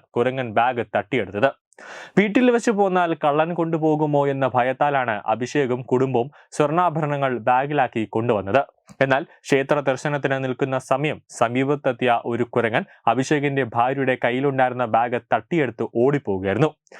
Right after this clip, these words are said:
അഭിഷേകും ക്ഷേത്ര ജീവനക്കാരും തിരഞ്ഞെങ്കിലും കുരങ്ങനെ കണ്ടെത്താൻ കഴിയാതെ വന്നതോടെയാണ് ഒടുവിൽ പോലീസിന്റെ സഹായം തേടിയത്. തുടർന്ന് പോലീസ് നാട്ടുകാരുടെ കൂടെ സഹായത്തോടെ സമീപത്തെ സി സി ടി വി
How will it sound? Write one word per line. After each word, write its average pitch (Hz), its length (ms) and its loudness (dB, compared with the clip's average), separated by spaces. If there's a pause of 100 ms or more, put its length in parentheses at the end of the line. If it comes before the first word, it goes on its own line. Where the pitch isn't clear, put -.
(360)
അഭിഷേകും 226 480 2 (100)
ക്ഷേത്ര 196 280 2 (120)
ജീവനക്കാരും 185 560 0 (140)
തിരഞ്ഞെങ്കിലും 160 580 0 (240)
കുരങ്ങനെ 143 380 0 (100)
കണ്ടെത്താൻ 131 380 -2 (120)
കഴിയാതെ 127 420 0 (260)
വന്നതോടെയാണ് 117 560 0 (100)
ഒടുവിൽ 117 340 -2
പോലീസിന്റെ 127 480 0 (120)
സഹായം 117 400 0
തേടിയത്. 98 300 2 (600)
തുടർന്ന് 139 380 4
പോലീസ് 139 400 2 (180)
നാട്ടുകാരുടെ 135 580 0
കൂടെ 131 180 0 (100)
സഹായത്തോടെ 131 480 0 (160)
സമീപത്തെ 123 420 -2 (300)
സി 202 160 2
സി 226 120 2
ടി 214 120 2
വി 185 80 2